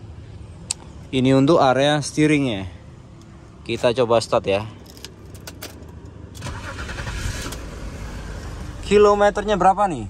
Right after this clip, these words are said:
Sembilan puluh satu ribu lima ratus. Jadi masih tergolong rendah untuk tahun sembilan puluh delapan ya. Cakep banget. Sini ada knob untuk lampu, di situ untuk fog lamp.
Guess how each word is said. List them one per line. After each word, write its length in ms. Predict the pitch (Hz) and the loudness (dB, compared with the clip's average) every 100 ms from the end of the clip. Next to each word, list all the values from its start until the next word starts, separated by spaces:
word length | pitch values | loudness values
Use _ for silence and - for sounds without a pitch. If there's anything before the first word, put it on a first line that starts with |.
| - | -4
Sembilan 240 | 156 156 156 | 2 2 2
puluh 160 | 156 160 | 0 -2
satu 240 | 165 147 | 0 0
ribu 240 | 156 147 147 | -2 -4 -4
lima 240 | 147 143 | -2 0
ratus. 320 | 139 139 143 | 0 0 -6
Jadi 400 | - 127 151 147 | -6 -4 -2 -2
masih 640 | 143 123 143 139 139 139 139 - - - - - | -2 -4 -4 -4 -2 -4 -6 -12 -18 -18 -18 0
tergolong 400 | 180 170 180 185 | 4 6 8 6
rendah 320 | 185 190 202 214 | 4 4 4 4
untuk 160 | 208 | 2
tahun 320 | 202 185 196 | 2 2 2
sembilan 400 | 196 190 180 175 | -2 -6 -2 -2
puluh 240 | 175 180 175 | -2 -4 -4
delapan 380 | 147 156 160 180 | 0 0 0 -4
ya. 160 | 120 139 - - - - - - - - - - - - - | -4 -8 -12 -20 -20 -20 -20 -20 -20 -20 -20 -20 -20 -20 -14
Cakep 240 | 117 - | -12 -10
banget. 320 | 110 117 113 - | -10 -10 -10 -12
Sini 240 | 123 131 | -10 -6
ada 160 | 123 123 - | -4 -4 -8
knob 240 | 123 127 123 - - - - - - - - - - - - - - - - - | -4 -2 -4 -8 -18 -18 -18 -18 -18 -18 -18 -18 -18 -16 -16 -16 -16 -14 -14 -10
untuk 240 | 135 139 | -6 2
lampu, 640 | 139 139 143 143 175 180 180 | 6 6 4 2 4 6 4
di 80 | |
situ 240 | 143 147 151 | 2 -2 0
untuk 240 | 151 143 | 0 0
fog 160 | 156 139 | 2 2
lamp. 480 | 160 175 175 175 | 2 2 2 -4